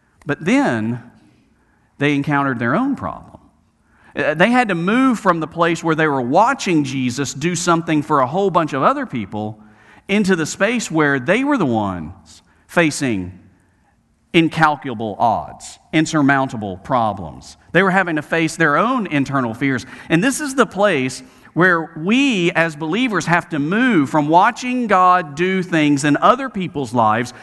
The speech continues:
convinced, "Oh yeah, you over there with that diagnosis, you over there with that family crisis, you up there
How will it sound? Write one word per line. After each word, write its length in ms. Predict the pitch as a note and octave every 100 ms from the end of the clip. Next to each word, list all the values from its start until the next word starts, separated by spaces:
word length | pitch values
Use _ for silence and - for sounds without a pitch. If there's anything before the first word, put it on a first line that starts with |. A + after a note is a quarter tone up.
| -
convinced, 720 | - G3 E3+ F#3 C4+ A3 - -
"Oh 180 | A3
yeah, 420 | A#3 A#3 G3 D#3 - - -
you 500 | D3 G#3 C#4 C4+ A3+
over 320 | F#3+ A3+ B3+
there 540 | A#3 A3 F#3+ F#3 F#3+ E3
with 140 | F3
that 200 | G3 F#3+
diagnosis, 800 | F#3 F#3+ G#3 G3+ F3+ D3 F#3 E3
you 400 | E3+ A3 C4 C#4
over 300 | A#3+ A#3+ B3
there 240 | G3 E3+ F3
with 100 | F3
that 160 | F3+
family 400 | - F#3+ F#3+ E3
crisis, 540 | C#3 D3 C3 C3 D3+ D3+
you 400 | A3 B3+ C#4 C4
up 220 | A3+ A#3
there 400 | G#3+ G3 F3+ F3+